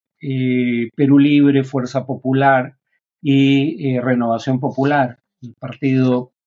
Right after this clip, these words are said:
al que representa en el Congreso el congresista Cueto,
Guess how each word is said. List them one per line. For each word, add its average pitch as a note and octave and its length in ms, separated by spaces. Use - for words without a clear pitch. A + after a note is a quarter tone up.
al C3 300
que C3 100
representa B2+ 560
en B2 80
el A#2+ 140
Congreso B2+ 800
el B2+ 280
congresista B2 600
Cueto, C#3 420